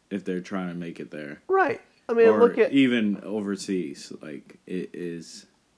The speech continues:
Speaker 1: like, they're very much coddled, and they don't even understand.
Speaker 2: I, it feels like these, a lot of these guys, um, especially the couple of older guys,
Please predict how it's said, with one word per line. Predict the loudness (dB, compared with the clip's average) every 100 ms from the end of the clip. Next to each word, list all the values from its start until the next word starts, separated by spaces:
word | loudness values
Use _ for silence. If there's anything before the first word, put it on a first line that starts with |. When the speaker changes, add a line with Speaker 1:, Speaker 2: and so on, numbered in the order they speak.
| _ _ -14
Speaker 1:
like, | -8
they're | -2 -2
very | -2 -2 -2 -2
much | -6 -10
coddled, | -10 -10 -8 -12 -14 -14
and | -10 -8
they | -8
don't | -6
even | -6 -8 -12
understand. | -14 -14 -14 -14 -14 -18 _ _ _ _ _ _ _ _ _ _ _ _ _ -20 -20 _ _ _ -6
Speaker 2:
I, | -4 -2
it | -4 -4 -2 -2 -2
feels | 6 6 6
like | 0
these, | 0 -2 -2
a | 0
lot | 2 4
of | 2
these | -2 -4
guys, | -2 0 0 0 -4 -10 -20 -8
um, | -4 -2 -2 -6 -10 -14 _ _ _ _ _ _ -16
especially | -6 -6 -4 -4
the | -2 -2 -6
couple | -8 -4 -4
of | -2
older | -2 -2 -2 -2
guys, | 0 0 -2 -8